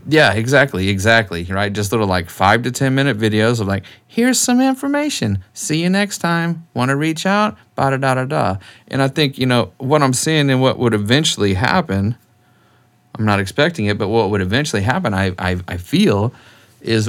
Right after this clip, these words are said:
you, we keep building up the content, we keep putting out the music, we keep putting out these podcasts. We have these areas of creation, entrepreneurship,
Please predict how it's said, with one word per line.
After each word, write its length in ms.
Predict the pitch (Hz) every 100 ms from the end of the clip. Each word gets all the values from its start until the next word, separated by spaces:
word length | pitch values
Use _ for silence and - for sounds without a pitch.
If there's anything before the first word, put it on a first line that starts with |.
| 92
you, 280 | - 101 107 113
we 160 | 107
keep 500 | 107 120 113 95 92
building 340 | 101 110 104 104
up 180 | 101
the 60 | 101
content, 640 | 92 123 135 - 104 101
we 120 | 98 92
keep 260 | 101 95
putting 240 | 95 95 98
out 220 | 107 123
the 80 | 110
music, 480 | 101 95 98 98
we 100 | 101
keep 220 | 92 95 92
putting 260 | 92 95
out 180 | 107 135
these 200 | 120 -
podcasts. 720 | 104 127 147 95 101 101 - - _ _ _ _ - _ 98
We 180 | 117 101
have 460 | 110 110 110 110 - - - - _ -
these 240 | 113 110 104
areas 420 | 107 107 107 104 101
of 580 | 104 98 95 98 92 - - -
creation, 720 | - 107 104 101 104 101 95
entrepreneurship, 1000 | 107 107 107 101 101 104 104 98 107 98